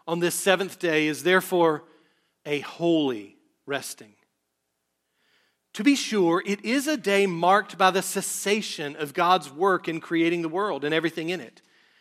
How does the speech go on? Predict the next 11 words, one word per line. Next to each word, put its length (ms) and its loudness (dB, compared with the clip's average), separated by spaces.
But 140 -6
that 240 -2
cessation 760 -4
is 160 -4
only 280 4
the 160 2
penultimate 920 0
characteristic 840 -4
of 80 -16
that 240 -10
day. 380 -8